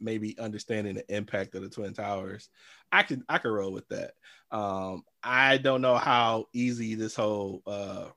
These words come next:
rape comment, but I feel like if he said it to a woman, it'd have been fucked. He'd been done. So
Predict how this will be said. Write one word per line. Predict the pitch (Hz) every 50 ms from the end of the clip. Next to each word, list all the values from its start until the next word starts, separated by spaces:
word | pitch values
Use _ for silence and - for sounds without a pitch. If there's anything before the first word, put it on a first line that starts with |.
| _ -
rape | 98 107 117 117 -
comment, | - 127 107 101 101 101 95 110 123
but | 156 190 190 160 - 123
I | 131
feel | - 196 170
like | 151 135 123
if | 131 127
he | - 135 131
said | - 135 123
it | 120 107 -
to | 113
a | 107
woman, | 104 107 120 120 107 104 104 104
it'd | 101 101
have | 101 101
been | 101 95
fucked. | - - - 101 95 - - -
He'd | 120 117 98
been | 101 98 -
done. | 98 98 98 - 104 87 110 - _ _ - - _ _ _
So | - 131 107 101 101 101 98 -